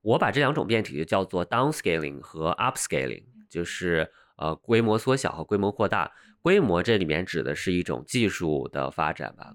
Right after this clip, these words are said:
可能就可以这么理解。首先就说规模缩小，就比如说现在一些流行的理念就是，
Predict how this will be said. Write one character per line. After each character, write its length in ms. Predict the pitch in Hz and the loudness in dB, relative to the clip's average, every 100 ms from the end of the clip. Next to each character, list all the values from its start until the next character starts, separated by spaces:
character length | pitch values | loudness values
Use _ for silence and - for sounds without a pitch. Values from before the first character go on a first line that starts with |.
| _ | _
可 120 | 80 | -12
能 140 | 73 | -10
就 140 | 76 92 | -8 -6
可 100 | 92 | -4
以 60 | |
这 100 | 92 | -4
么 60 | 80 | -6
理 180 | 69 69 | -8 -10
解。 220 | - - _ - _ - | -12 -12 _ -20 _ -2
首 140 | 107 | 0
先 160 | 143 165 | 2 2
就 120 | 160 | 2
说 120 | 165 | 2
规 160 | 160 175 | 2 4
模 140 | 165 | 2
缩 160 | 170 185 | 2 0
小， 300 | - - _ _ - - _ | 0 -6 _ _ -20 -20 _
就 80 | - | -4
比 120 | 139 | 2
如 140 | 101 117 | 6 6
说 180 | 143 156 | 4 2
现 220 | 175 156 | 2 2
在 120 | 135 | 4
一 120 | 131 | 2
些 220 | 123 131 | 2 2
流 180 | 104 95 | 4 4
行 160 | 120 101 | 2 2
的 80 | 101 | 2
理 200 | 92 - | 0 0
念 320 | 85 82 78 | 0 0 -2
就 240 | 82 87 | 0 0
是， 460 | 82 - 85 82 | 0 -2 0 0